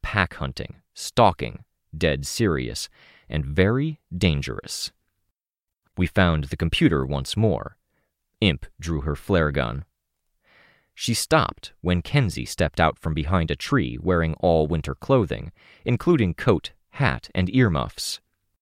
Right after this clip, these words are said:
"You're outnumbered." "Doesn't matter when number one is super awesome,"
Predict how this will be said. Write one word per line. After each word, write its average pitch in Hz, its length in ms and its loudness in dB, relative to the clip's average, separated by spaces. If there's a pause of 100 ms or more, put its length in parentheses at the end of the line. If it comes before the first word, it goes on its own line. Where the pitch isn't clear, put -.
(580)
"You're 202 180 2
outnumbered." 170 600 0 (960)
"Doesn't 147 320 -2
matter 131 360 0
when 92 200 0
number 110 300 0
one 123 460 -2
is 85 200 -8
super - 520 -2
awesome," 69 500 0